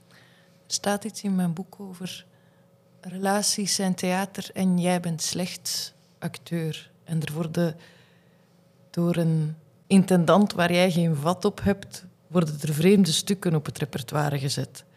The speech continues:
Rollen die je zelf nooit zou kiezen. En je begint die rol te spelen. En als je die rol lang genoeg speelt, dan is die rol geen rol meer. Dan is het wie je, wie jij bent.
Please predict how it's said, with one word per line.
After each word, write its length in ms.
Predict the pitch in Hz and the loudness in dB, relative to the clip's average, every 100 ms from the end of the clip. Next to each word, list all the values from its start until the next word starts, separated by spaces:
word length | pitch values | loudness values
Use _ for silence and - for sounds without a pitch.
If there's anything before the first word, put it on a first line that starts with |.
| - | -4
Rollen 360 | - 180 196 170 | 4 6 6 4
die 120 | 180 | 4
je 120 | 165 | 4
zelf 460 | 143 180 180 - - | 6 6 4 -4 -4
nooit 320 | 165 175 180 | 2 4 4
zou 200 | 175 151 | 0 -4
kiezen. 600 | 156 - 175 156 147 - | -6 -4 -4 -2 -4 -6
En 220 | - 147 143 - - - | -2 0 0 -6 -20 -2
je 100 | 165 | 4
begint 280 | 175 202 196 | 8 8 8
die 180 | 180 | 4
rol 220 | 165 180 180 | 6 4 2
te 100 | 151 | -2
spelen. 640 | - 151 175 196 202 226 - _ _ _ _ - | -2 0 0 2 0 -4 -14 _ _ _ _ 0
En 120 | 160 | 4
als 120 | 170 | 6
je 60 | 175 | 6
die 140 | 165 | 6
rol 280 | 170 208 208 | 8 8 8
lang 260 | 185 208 175 | 8 8 6
genoeg 260 | 170 190 | 4 2
speelt, 480 | - - 170 214 202 | -2 0 4 4 2
dan 180 | 175 165 | 2 2
is 100 | 160 | 4
die 160 | 160 | 4
rol 140 | 165 196 | 6 6
geen 260 | 180 160 | 6 6
rol 180 | 160 180 | 6 4
meer. 400 | 170 147 123 135 - _ _ _ | 4 2 2 -2 -8 _ _ _
Dan 180 | 165 180 | 4 8
is 120 | 190 | 8
het 140 | 170 170 | 4 2
wie 240 | 180 170 | 4 4
je, 320 | 165 160 156 - _ _ _ - | 4 2 0 -6 _ _ _ 0
wie 220 | 175 185 | 6 8
jij 220 | 175 156 | 8 8
bent. 600 | 165 180 156 120 - - | 8 8 8 4 -6 -10